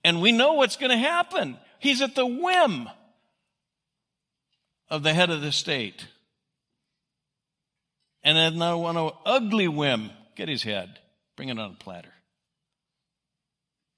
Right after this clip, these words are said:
No, he struggled with this. "Are you the coming one or not?"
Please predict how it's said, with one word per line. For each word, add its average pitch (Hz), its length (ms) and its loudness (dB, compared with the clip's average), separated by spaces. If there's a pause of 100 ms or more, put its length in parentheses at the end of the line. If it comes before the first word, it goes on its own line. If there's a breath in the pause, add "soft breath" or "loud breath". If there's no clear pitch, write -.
(1600)
No, 151 200 -6
he 151 120 -4
struggled 151 580 -8
with 85 140 -18
this. 92 220 -18
"Are 139 80 -8
you 196 160 -6
the 180 100 -8
coming 190 380 -6
one 202 120 -4
or 190 60 -4
not?" 180 300 -4